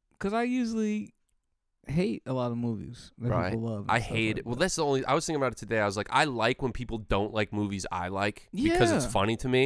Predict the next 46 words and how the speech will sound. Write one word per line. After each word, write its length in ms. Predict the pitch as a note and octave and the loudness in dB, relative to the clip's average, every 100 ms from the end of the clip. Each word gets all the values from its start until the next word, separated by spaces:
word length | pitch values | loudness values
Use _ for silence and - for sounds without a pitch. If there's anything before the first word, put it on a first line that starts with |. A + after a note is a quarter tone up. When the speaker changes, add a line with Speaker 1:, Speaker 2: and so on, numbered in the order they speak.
| - | 4
Speaker 1:
It 200 | D#3 F3 | 2 8
Speaker 2:
but 80 | G3+ | 8
Speaker 1:
is 60 | - | 10
Speaker 2:
I 60 | |
Speaker 1:
fu-, 100 | C3 | 8
Speaker 2:
don't 300 | E3+ D3+ F3 | 10 12 10
like 260 | D#3 C#3+ F#3 | 10 8 10
Speaker 1:
yeah, 120 | D3+ | 10
Speaker 2:
it. 140 | C#3+ E3 | 10 8
Speaker 1:
it's 100 | D3+ | 6
hilarious. 280 | E3 F3 G3+ | 4 6 8
Speaker 2:
I 100 | C4+ | 10
don't 140 | G3 | 8
like 180 | F3 E3+ | 8 6
it 80 | D#3+ | 6
when 160 | D3 C#3 | 6 6
I 80 | C3 | 6
really 520 | A2+ A2+ A2+ A#2+ A#2 | 6 6 8 6 2
hate 320 | - G#2 G#2+ | 0 0 2
a 20 | |
movie 480 | A2+ B2+ B2+ C#3 C#3 - | 6 6 6 2 0 0
and 120 | G#2+ | 0
then 120 | G#2 | 0
someone's, 400 | - G#2 G2+ F#2+ | 0 0 0 0
like, 260 | G2 F#2 - - | 0 -2 -4 -8
Speaker 1:
That's 240 | C3+ - | -6 -6
a 60 | B2 | -10
great 460 | - C#3 B2 G#2+ | -8 -6 -6 0
Speaker 2:
super 440 | - - C#3+ A2+ G#2+ | 2 4 4 6 4
excited 600 | - A#2 G#2 G2+ G2 - | 4 4 4 4 2 0
and 140 | A2+ | 2
they're 100 | A2+ | 2
talking 360 | G#2 A#2 A2 A#2 | 4 4 4 4
about 140 | G#2 G#2 | 2 6
all 160 | G2+ | 4
the 80 | G2 | 4
things 180 | A2 G2 | -2 -2
they 80 | F#2+ | 0
like 200 | F#2+ G2 | 2 0
Speaker 1:
Yeah. 60 | |
Speaker 2:
about 220 | F#2+ F#2 F#2 | 2 2 2
it, 120 | F2+ | 0
and 100 | F#2 | -2
I 60 | |
completely 440 | F#2+ F2 - F2 E2+ | -4 -6 -6 -4 -4
disagree. 460 | E2+ - - D2 | -6 -8 -6 -8